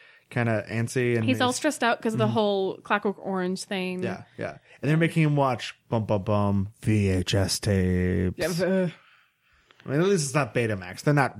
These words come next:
Speaker 1: real monsters.
Speaker 2: <laughs> Uh, Buffy and Angel are getting married in a straight-up cathedral.
Speaker 1: I have a feeling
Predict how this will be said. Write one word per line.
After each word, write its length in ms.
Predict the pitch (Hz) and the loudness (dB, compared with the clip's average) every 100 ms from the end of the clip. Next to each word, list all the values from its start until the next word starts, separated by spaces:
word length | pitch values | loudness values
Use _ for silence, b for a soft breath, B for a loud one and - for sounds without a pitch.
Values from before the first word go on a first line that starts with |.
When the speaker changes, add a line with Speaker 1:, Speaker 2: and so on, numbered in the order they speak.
| 104 | 0
Speaker 1:
real 160 | 117 92 | 0 0
monsters. 600 | 82 76 - 98 - 233 | -6 -10 -6 -4 -2 -2
Speaker 2:
<laughs> 60 | - - 349 285 - 269 _ _ _ b b b b b | -2 0 0 -2 -8 -10 _ _ _ b b b b b
Uh, 280 | 208 202 196 | 0 2 2
Buffy 260 | 220 220 262 | 2 2 2
and 80 | |
Angel 280 | 302 320 208 | 4 2 2
are 160 | - 190 | 2 2
getting 340 | 185 196 208 | 2 2 4
married 340 | 170 165 180 185 | 2 2 0 0
in 180 | 202 | 0
a 160 | 196 196 | 0 0
straight-up 680 | - - 359 349 311 349 - | -2 -8 -6 -4 -2 -2 0
cathedral. 760 | 370 - 508 320 208 90 - - _ _ _ _ 349 | -2 0 0 0 0 0 -4 -12 _ _ _ _ 0
Speaker 1:
I 80 | |
have 120 | 240 143 | 2 2
a 80 | |
feeling 440 | 127 160 156 151 | 0 2 2 0